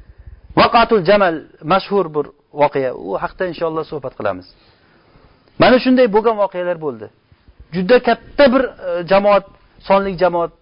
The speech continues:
e, o'lib ketdi. Shahid bo'ldi. Lekin mana shu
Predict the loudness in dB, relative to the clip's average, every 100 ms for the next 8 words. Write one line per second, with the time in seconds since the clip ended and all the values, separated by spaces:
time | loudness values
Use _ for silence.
0 | _ -16 -12 -8 -2 -4 -4 -10 -10 -14
1 | _ _ -20 -20 _ -6 0 2 2 0
2 | -2 -6 _ _ _ _ _ _ _ _
3 | _ _ _ _ _ _ 2 4 4 4
4 | 4 2 0